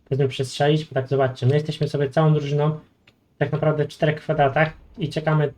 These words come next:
w tym momencie na egzekucję, bo inaczej tego nazwać nie można. Jeżeli przeciwnicy was tak objadą, zdominują wam tak mapę,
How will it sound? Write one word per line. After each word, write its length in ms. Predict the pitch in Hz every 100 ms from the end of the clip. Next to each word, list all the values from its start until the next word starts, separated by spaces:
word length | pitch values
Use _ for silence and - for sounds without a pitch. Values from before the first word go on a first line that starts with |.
| -
w 60 | -
tym 120 | 156
momencie 280 | 147 147 131 143
na 200 | 143 -
egzekucję, 600 | 139 131 147 151 - 123
bo 80 | 123
inaczej 220 | 131 127
tego 140 | 139 135
nazwać 340 | 131 131 120
nie 80 | 135
można. 340 | 131 120 135 - _ _ _ _ _
Jeżeli 200 | - 135
przeciwnicy 500 | - 127 147 127 135
was 140 | 131
tak 180 | 143 135
objadą, 320 | 127 139 139
zdominują 480 | 123 135 135 143 139
wam 200 | 123 131
tak 140 | 120
mapę, 340 | 143 131 139